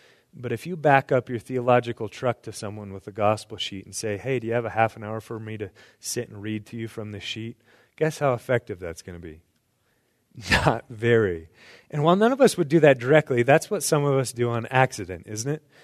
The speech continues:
By God's grace, we've studied and we've learned and we've come to understand the depth of the gospel and we love it and we enjoy it and we're theologically minded and we just go and we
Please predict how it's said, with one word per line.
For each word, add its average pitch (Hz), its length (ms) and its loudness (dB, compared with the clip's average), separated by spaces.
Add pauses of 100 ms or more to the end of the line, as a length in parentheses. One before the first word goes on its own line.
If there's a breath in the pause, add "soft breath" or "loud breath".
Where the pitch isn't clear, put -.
(380 soft breath)
By 135 160 2
God's 135 320 4
grace, 139 260 0
we've 131 140 -6
studied 135 480 -4
and 127 160 -6
we've 110 180 -8
learned 123 300 -4
and 127 100 -6
we've 117 100 -10
come 139 220 -12
to 135 60 -4
understand 127 480 -6
the 120 60 -8
depth 117 300 -2
of 127 60 -14
the 123 80 -10
gospel 113 480 -2
and 127 80 -8
we 113 100 -6
love 104 300 0
it 143 140 -2
and 127 80 -12
we 117 100 -8
enjoy 107 320 -2
it 139 160 0 (400 loud breath)
and 117 80 -12
we're 110 80 -8
theologically 123 680 0
minded 113 400 0
and 120 100 -6
we 117 120 -8
just 110 220 -12
go 120 360 0 (400 soft breath)
and 98 100 -14
we 87 120 -12